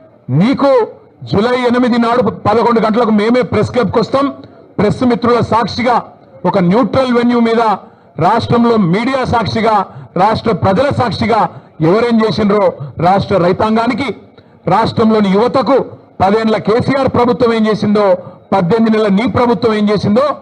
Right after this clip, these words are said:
తేల్చుకుందాం రమ్మని ముఖ్యమంత్రి గారు సవాలు విసిరితే స్వీకరించి నేను వస్తా అని చెప్పిన. వస్తాడేమో అనుకున్న ముఖ్యమంత్రి,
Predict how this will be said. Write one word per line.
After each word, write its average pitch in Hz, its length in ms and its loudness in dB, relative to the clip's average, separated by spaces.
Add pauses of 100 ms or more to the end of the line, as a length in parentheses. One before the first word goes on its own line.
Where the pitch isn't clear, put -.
(320)
తేల్చుకుందాం 196 640 0
రమ్మని 180 520 0 (320)
ముఖ్యమంత్రి 190 480 0
గారు 190 160 2
సవాలు 175 420 2
విసిరితే 214 560 0 (540)
స్వీకరించి 196 840 0 (260)
నేను 175 180 2
వస్తా 180 240 0
అని 175 100 0 (100)
చెప్పిన. 147 240 -2 (1040)
వస్తాడేమో 226 520 2
అనుకున్న 214 280 0
ముఖ్యమంత్రి, 196 520 0